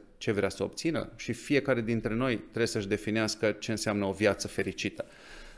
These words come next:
Nu mi se pare nici corect, uh, nici just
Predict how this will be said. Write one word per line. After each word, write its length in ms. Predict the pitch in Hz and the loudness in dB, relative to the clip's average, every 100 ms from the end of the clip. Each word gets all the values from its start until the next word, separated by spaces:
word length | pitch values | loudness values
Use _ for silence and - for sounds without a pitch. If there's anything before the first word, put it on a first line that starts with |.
| - - | -20 -14
Nu 300 | - 147 151 | -2 4 6
mi 140 | 170 165 | 8 6
se 160 | - | 6
pare 340 | 131 131 123 117 | 6 6 8 6
nici 260 | 131 151 | 4 0
corect, 440 | - 156 156 165 - - - - | 4 6 6 2 -4 -18 -10 0
uh, 240 | 110 113 | 2 4
nici 200 | 120 139 | 2 2
just 360 | 117 151 170 | 2 2 2